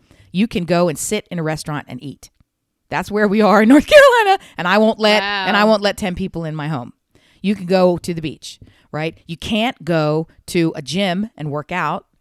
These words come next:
Speaker 1: You can't go to a bar, but you can go to a brewery. You can go to a brew pub.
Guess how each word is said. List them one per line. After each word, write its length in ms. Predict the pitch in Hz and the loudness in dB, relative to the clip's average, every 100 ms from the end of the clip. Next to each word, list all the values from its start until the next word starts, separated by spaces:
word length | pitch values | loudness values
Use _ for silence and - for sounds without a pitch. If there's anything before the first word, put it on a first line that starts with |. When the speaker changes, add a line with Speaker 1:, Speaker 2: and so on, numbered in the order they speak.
| _ _ | _ _
Speaker 1:
You 120 | 156 | -16
can't 340 | - 247 254 202 | -8 -6 -6 -4
go 320 | 165 156 170 - | -2 -2 -4 -6
to 180 | 196 147 | -6 -6
a 40 | |
bar, 640 | - 156 185 151 156 220 _ _ _ _ _ _ _ _ _ | -6 -6 -4 -4 -6 -10 _ _ _ _ _ _ _ _ _
but 320 | 226 226 180 - | -2 0 -2 -6
you 140 | 175 170 | -10 -8
can 220 | 240 247 | -6 -2
go 140 | 196 | -2
to 220 | 170 190 156 | -2 -6 -6
a 60 | |
brewery. 960 | 127 143 151 220 392 302 139 110 170 262 _ _ _ _ _ _ _ _ _ - | -8 -12 -8 -2 0 0 -6 -10 -16 -20 _ _ _ _ _ _ _ _ _ -16
You 100 | 180 | -8
can 200 | 277 285 | -6 0
go 120 | 247 | 0
to 140 | 220 180 | 0 -2
a 40 | |
brew 340 | 156 185 320 381 | -2 0 0 0
pub. 500 | 160 160 131 143 | -6 -10 -10 -12